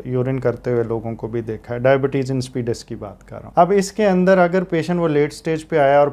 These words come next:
पानी वो उतना नहीं पी पा रहा जितना उसको यूरिन आ रहा है तो वो भी डिहाइड्रेट हो जाएगा और दूसरी कैटेगरी में चला जाएगा। वो कौन सी थी? जिसके अंदर जिस्म में पानी कम हो रहा। अब पानी कमी जो सी है वो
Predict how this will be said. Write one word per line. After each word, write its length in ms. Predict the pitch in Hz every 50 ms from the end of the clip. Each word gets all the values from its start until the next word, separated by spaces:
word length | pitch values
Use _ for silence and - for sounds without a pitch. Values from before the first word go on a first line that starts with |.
| 127
पानी 300 | - 143 143 151 170 180
वो 160 | 180 175 170
उतना 280 | 156 156 - 156 165 160
नहीं 340 | 156 151 151 143 175 208 220
पी 180 | 180 - 170 156
पा 220 | 156 - 123 113 107
रहा 160 | 110 110 117
जितना 340 | 117 139 143 143 - 165 160
उसको 200 | 151 139 - 151
यूरिन 300 | 143 139 139 143 147 143
आ 120 | 139 135
रहा 120 | 135 143 147
है 60 | 147
तो 140 | 143 - 147
वो 240 | 135 131 135 139 143
भी 240 | 135 127 156 180 202 190
डिहाइड्रेट 680 | 165 156 151 143 139 143 143 135 131 139 143 147 147 147
हो 100 | 135 123
जाएगा 460 | 113 120 120 120 123 123 131 135 143 147
और 180 | 143 143 143 139
दूसरी 340 | 123 143 151 147 - 156 151
कैटेगरी 480 | 156 139 127 120 131 123 131 123 127 127
में 120 | 123 120 117
चला 220 | - 113 110 107
जाएगा। 360 | 107 110 107 110 110 - - -
वो 140 | 120 131 143
कौन 220 | - 151 147 147
सी 160 | 143 - 156 156
थी? 300 | 156 - 156 165 190 208 - - - - - - -
जिसके 260 | 127 131 127 131 - 151
अंदर 300 | 143 139 143 139 156 151
जिस्म 280 | 143 139 127 - 139
में 160 | 139 160 123 -
पानी 280 | - 123 120 123 131
कम 260 | 135 131 - 139 135 131
हो 160 | 117 101 101
रहा। 140 | 92 - - -
अब 80 | 135 -
पानी 260 | 160 160 165 180 190
कमी 580 | 185 - - 160 160 175 190 202 214 214 202 175
जो 180 | 156 160 156 156
सी 180 | 156 - 170 160
है 460 | 143 135 139 139 139 139 143 143 143 -
वो 480 | - 127 123 123 135 139 143 143 143 151